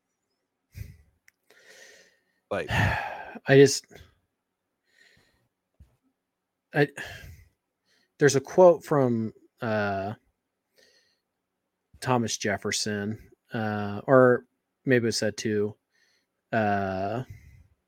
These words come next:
Speaker 2: maybe it was said to Thomas Jefferson, that basically amounts to, like, there are one million three hundred thou-, there's over one million words in the English language, and there aren't enough of them for me to describe how badly I wanna hit you in the back of the head with this chair.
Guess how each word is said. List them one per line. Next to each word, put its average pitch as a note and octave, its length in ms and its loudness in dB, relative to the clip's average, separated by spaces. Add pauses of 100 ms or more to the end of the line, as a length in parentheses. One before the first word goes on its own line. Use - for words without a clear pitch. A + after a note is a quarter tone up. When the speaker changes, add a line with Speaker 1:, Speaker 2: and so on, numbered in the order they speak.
(1200)
Speaker 2:
maybe B2 160 2
it - 20 4
was A2 120 -2
said G#2+ 160 -4
to A#2 120 -4
Thomas G#2+ 300 -6
Jefferson, A#2+ 380 0
that A#2+ 120 6
basically D3+ 340 12
amounts B2 280 8
to, B2+ 80 4
like, A2+ 180 2
there C3+ 160 10
are B2 120 8
one D#3+ 340 4
million C#3+ 640 2 (540)
three D3 220 4
hundred C#3+ 320 4
thou-, C3 160 4
there's C3 240 4
over F3 220 6
one C#3+ 180 4
million C3 300 0
words A#2+ 280 -4
in B2+ 60 -4
the B2+ 100 -4
English C3 280 0
language, C#3 400 2 (460)
and C3+ 200 8
there C3 140 10
aren't D3 240 6
enough B2+ 380 4
of C#3 80 4
them C#3+ 220 4
for C3+ 120 2
me B2 140 2
to B2+ 100 0
describe A#2+ 540 2
how A#2+ 160 4
badly A#2+ 480 0
I A#2+ 120 -2
wanna A#2 200 -4
hit B2 280 -4
you C3 80 0
in A#2+ 60 -2
the A2+ 80 -4
back A#2 260 0
of A2+ 60 -6
the A2 60 -6
head A2+ 180 -2
with A2+ 140 -6
this G#2 100 -4
chair. - 420 -4